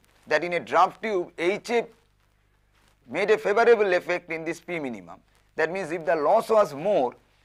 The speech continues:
then the pressure at the runner outlet or at the draft tube inlet was higher. But here it is just the reverse.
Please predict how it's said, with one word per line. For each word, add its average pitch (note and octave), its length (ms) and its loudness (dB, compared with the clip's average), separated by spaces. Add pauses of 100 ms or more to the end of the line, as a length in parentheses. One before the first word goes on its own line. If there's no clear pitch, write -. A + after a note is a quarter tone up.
(160)
then F3+ 240 -2
the F#3 180 -4 (360)
pressure E3+ 500 2 (600)
at B2+ 200 -2
the C#3 220 -4
runner E3 280 4
outlet C#3 420 0
or D3 160 0
at B2+ 160 0
the C3+ 80 -6
draft C3+ 320 0
tube E3+ 240 -6
inlet C3+ 400 -8 (220)
was D3+ 240 0
higher. B2+ 420 2 (680)
But B2+ 180 0
here G#3 220 0
it G#3+ 180 -2
is G3+ 120 -8
just E3 260 -4
the D3+ 120 2
reverse. D3 440 0